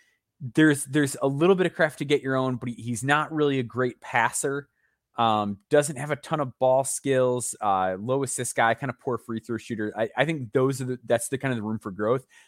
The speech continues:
because he is lighter and so much longer and moves so much better than Cockburn, though. I, I think the ceiling's a lot higher.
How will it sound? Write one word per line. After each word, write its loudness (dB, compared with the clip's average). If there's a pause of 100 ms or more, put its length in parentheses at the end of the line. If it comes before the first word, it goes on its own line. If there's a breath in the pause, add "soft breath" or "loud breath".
(140 soft breath)
because 6
he -4 (100)
is 2
lighter 4
and -2
so -6
much -6
longer -2
and -4
moves -4
so -2
much -4
better -2
than -8
Cockburn, -8
though. -4
I, -4 (120)
I -8
think -10
the -20
ceiling's -4 (220)
a -8
lot -2
higher. 0